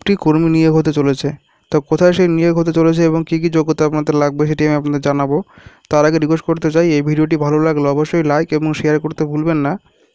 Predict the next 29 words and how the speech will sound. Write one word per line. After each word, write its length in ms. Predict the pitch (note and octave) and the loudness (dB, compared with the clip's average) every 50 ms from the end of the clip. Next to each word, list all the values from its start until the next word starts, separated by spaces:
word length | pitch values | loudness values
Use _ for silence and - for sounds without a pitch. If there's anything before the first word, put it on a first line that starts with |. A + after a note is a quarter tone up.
| _ _ - | _ _ 0
এবং 160 | D#3 D3+ D3+ D3 | 0 2 2 2
এই 100 | D3+ D3+ | 0 0
ধরনের 300 | D3+ D#3+ D#3+ D#3+ E3 F3 | 0 0 0 0 0 -2
সমস্ত 320 | E3 D#3 D3+ D#3 E3+ E3 - E3 | -2 -2 -2 -2 -4 -2 -2 -2
আপডেট 280 | D3+ C#3+ D3+ D#3+ D#3 D#3 | -2 -2 -2 -6 -8 -4
পাওয়ার 220 | - D3 D3 D3 | -2 -2 0 0
জন্য 220 | D3 D3+ D3+ D#3 E3 F3+ F3+ | 0 -2 -2 -2 -2 -2 -2
যারা 160 | D#3 C#3+ C#3 C#3+ | -2 0 0 0
এখন 200 | C#3+ D3 D#3 D#3+ E3 | 0 0 -2 -2 -2
অবধি 180 | D#3+ D#3+ E3 | -2 -2 -2
আমার 140 | D#3+ D#3+ D#3 | -2 -2 -2
চ্যানেলটি 340 | D3+ - D#3+ D#3+ D#3 D3+ D#3 | 0 0 0 0 0 -2 -4
সাবস্ক্রাইব 260 | D3+ - - E3 D3+ | -4 -2 -4 -4 -4
করেননি, 380 | - D#3 D#3 D#3 D#3 D#3 F3+ A#3 - _ _ _ _ _ _ _ - | -2 -2 -2 0 0 -2 -2 -4 -6 _ _ _ _ _ _ _ -4
তারা 140 | D#3 D3+ D3 | 0 0 2
অবশ্যই 360 | C#3+ C#3+ D3+ D3+ - - F3+ | 2 0 0 -2 -2 -2 0
আমার 140 | E3 D#3 C#3+ | 0 0 -2
চ্যানেলটি 320 | - - D#3 D3+ D#3 D#3+ | -2 -2 -2 -2 -2 -2
সাবস্ক্রাইব 280 | E3+ D#3+ - - D#3+ D3 - | -2 -2 -2 -2 -4 -2 -2
করে 140 | E3 D#3+ D3+ | -4 -2 -2
রাখুন 220 | D#3 D#3 D#3 - E3+ D#3+ | -2 -4 -2 -2 -2 -2
এবং 120 | D#3 D3+ D3 | 0 -2 -2
বেল 200 | C#3+ D3 D3+ D3+ D3 | -2 -2 -2 0 0
আইকনটি 320 | D3 D3 D#3+ D#3+ E3 F3+ | 0 -2 -2 -4 -2 -4
প্রেস 200 | F3 E3 D#3 D3 - | -2 -2 -2 -4 -2
করে 180 | - C#3+ C#3 | -4 -2 -2
রাখুন। 260 | C3 C3+ C3+ C3 C3+ C#3 C#3+ C#3+ _ _ _ _ _ _ _ _ _ _ _ | 0 -2 -2 -4 -6 -8 -10 -14 _ _ _ _ _ _ _ _ _ _ _
তা 100 | E3 D#3+ | -2 -2
বন্ধুরা, 400 | D3 D3+ D#3+ F3 F#3 F3+ E3+ F3+ | 0 0 0 0 2 2 2 2